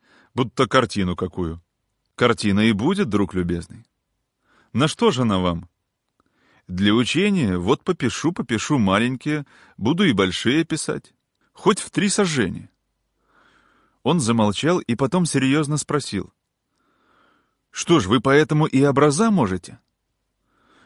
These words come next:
«Могу и образа, только я пишу картины». «Так». Он задумался и снова спросил: «На что ж они?» «Что такое?» «Картины эти».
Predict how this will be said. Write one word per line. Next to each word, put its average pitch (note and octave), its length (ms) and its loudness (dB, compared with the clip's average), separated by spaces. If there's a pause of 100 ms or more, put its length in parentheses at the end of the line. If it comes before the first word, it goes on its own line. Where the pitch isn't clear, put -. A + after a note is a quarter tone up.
(120)
«Могу E3 380 0
и A#3+ 100 2
образа, G#3+ 480 4
только C3+ 300 0
я G3 120 2
пишу E3 280 -6
картины». - 540 -8 (840)
«Так». F#2 720 -2 (1080)
Он D3 180 0
задумался D#3 600 2
и B2+ 160 -2
снова C#3 380 -2
спросил: B2+ 540 -6 (1040)
«На F#3+ 160 2
что F#4+ 300 2
ж A2 100 -4
они?» E2+ 260 -4 (1000)
«Что C#3 220 -2
такое?» F2 420 -4 (580)
«Картины F#3+ 460 2 (120)
эти». - 160 -10